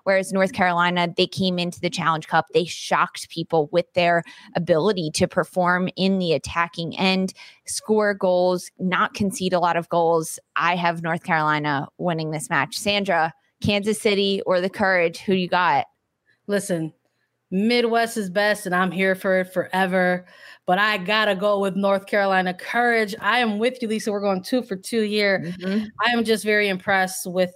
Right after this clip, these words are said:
Speaker 2: uh, the personnel across this roster, uh, Sean Nahas and the level of buy-in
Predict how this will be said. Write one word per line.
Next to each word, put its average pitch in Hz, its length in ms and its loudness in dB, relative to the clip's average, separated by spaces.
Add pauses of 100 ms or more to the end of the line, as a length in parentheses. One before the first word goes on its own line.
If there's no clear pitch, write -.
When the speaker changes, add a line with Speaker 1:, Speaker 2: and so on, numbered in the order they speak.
Speaker 2:
uh, 170 640 2
the 175 120 -4
personnel 185 520 2
across 175 340 -2
this 170 220 -10
roster, 180 600 0 (360)
uh, 165 120 -14
Sean 196 280 2
Nahas 185 420 2
and 170 160 -4
the 160 80 -6
level 175 320 0
of 156 140 -10
buy-in 175 500 2